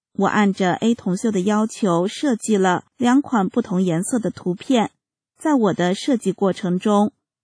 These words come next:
我认识到图片模糊是我提取图片时造成的，不是原文件的问题，不是年轻同修的问题。再次见 A 同修时，我承认了是我的问题。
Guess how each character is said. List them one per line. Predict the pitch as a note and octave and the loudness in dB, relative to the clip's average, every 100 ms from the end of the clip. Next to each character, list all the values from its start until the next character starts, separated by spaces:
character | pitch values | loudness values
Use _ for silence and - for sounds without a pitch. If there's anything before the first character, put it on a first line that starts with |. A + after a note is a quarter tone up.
| _ _ | _ _
我 | - C#4 | 0 2
认 | E4 B3+ | 4 2
识 | - | 2
到 | G3 F#3+ F3 - | 0 0 0 -4
图 | - | -6
片 | F3+ A#3 F#3 | -2 0 2
模 | E3+ E3 | 2 0
糊 | F#3+ - A3 A3 - _ | -2 2 4 4 0 _
是 | - E4 | -2 2
我 | A#3+ G3 | 4 2
提 | - - G#3+ | 0 -2 -2
取 | - G#3 | 0 -2
图 | - - | -2 -4
片 | F3+ - B3 | -4 0 0
时 | - - D#3+ | 0 -2 -2
造 | - F#3 | 0 -2
成 | - F3 E3+ | -2 -4 0
的， | F#3+ F3 - _ _ _ _ | 2 0 -2 _ _ _ _
不 | - G3+ | -2 0
是 | - F#3+ | 0 0
原 | F#3 D#3+ F3 | 0 0 0
文 | E3 | 0
件 | G#3 G#3+ | 0 0
的 | F#3 | 2
问 | F3+ F3 | 2 0
题， | D#3 - F3 F3 - _ _ _ _ | -2 -2 0 2 0 _ _ _ _
不 | - D4 | -4 -2
是 | - C#4+ | 0 0
年 | - F3 G3+ | 2 0 0
轻 | - C#4 | 2 2
同 | - D#3 | 2 -2
修 | F#3+ F#3 | 0 0
的 | |
问 | F3+ F3+ F3 | 2 0 0
题。 | - F3 F3 - _ _ _ _ _ _ _ | -2 2 2 2 _ _ _ _ _ _ _
再 | E4 C#4 | 2 2
次 | - A3 F3+ | 2 0 2
见 | A3 F#3 | 2 0
A | - G3 | 0 -4
同 | - F3 | -2 -4
修 | - F#3 | -2 -4
时， | - - E3+ E3+ - _ _ _ | -4 -2 0 0 -2 _ _ _
我 | G#3 G3 | -2 -2
承 | - F3+ F#3 | 0 0 2
认 | G#3+ | 2
了 | F#3 E3 - _ _ | 2 2 -2 _ _
是 | - - | -12 -2
我 | A#3 F3+ | 0 0
的 | - D#3+ | 0 0
问 | G3+ F3+ | 0 -2
题。 | - F#3+ F3 | -4 0 0